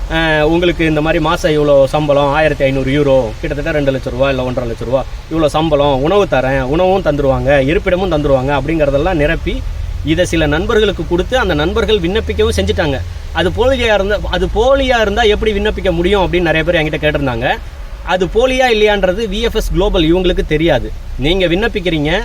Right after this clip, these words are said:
வி எஃப் எஸ் குளோபல்ல என்ன பண்ணுவாங்கன்னா, உங்களுக்கான, ஆங்கிலத்தை சொல்றேன், ஆஃபர் லெட்டர், ஆஃபர் லெட்டர் இருக்கான்னு பார்ப்பாங்க. அதுக்கப்புறம்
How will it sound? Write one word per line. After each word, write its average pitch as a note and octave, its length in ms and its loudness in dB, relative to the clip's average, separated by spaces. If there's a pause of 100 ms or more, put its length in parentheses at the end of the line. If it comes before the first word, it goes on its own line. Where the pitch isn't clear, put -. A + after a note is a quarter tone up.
(100)
வி E3 80 -2
எஃப் A#3 140 -2
எஸ் G#3 180 -4
குளோபல்ல F3 280 2
என்ன E3 200 2
பண்ணுவாங்கன்னா, E3 480 0
உங்களுக்கான, D#3 800 2 (220)
ஆங்கிலத்தை F#3 460 0
சொல்றேன், E3 280 0
ஆஃபர் F#3 280 0
லெட்டர், C3+ 260 0 (100)
ஆஃபர் G#3+ 240 -2
லெட்டர் F3 280 0
இருக்கான்னு F3 300 0
பார்ப்பாங்க. C#3+ 480 -2 (300)
அதுக்கப்புறம் G#3+ 760 2